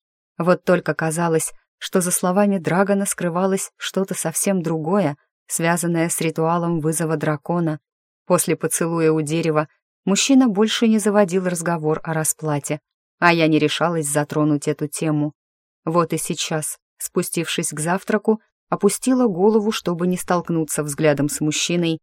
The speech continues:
который уже сидел во главе стола. Роза расставляла тарелки,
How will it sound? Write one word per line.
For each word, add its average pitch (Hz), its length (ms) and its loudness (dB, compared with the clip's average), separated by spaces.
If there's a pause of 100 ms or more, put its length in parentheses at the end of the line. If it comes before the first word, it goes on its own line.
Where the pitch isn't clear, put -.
(300)
который 160 380 4
уже 151 200 2
сидел 156 400 0
во 147 100 0
главе 156 300 0
стола. 156 460 -4 (360)
Роза 165 340 2
расставляла 151 580 2
тарелки, 185 600 -2